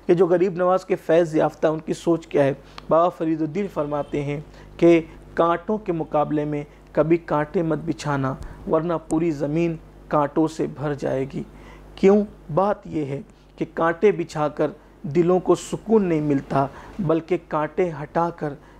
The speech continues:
दिलों को सुकून मिलता है। यह है बुजुर्गान दीन की ज़िंदगी।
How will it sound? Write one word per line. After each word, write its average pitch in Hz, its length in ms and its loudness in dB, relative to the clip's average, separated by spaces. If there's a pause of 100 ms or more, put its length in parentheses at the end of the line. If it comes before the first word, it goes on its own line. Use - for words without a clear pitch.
(100)
दिलों 151 280 0
को 151 180 -6
सुकून 147 400 -4
मिलता 139 360 -4
है। 143 120 -4 (300)
यह 196 220 4
है 202 260 4
बुजुर्गान 170 560 2
दीन 170 220 -4
की 165 140 -4
ज़िंदगी। 143 520 -2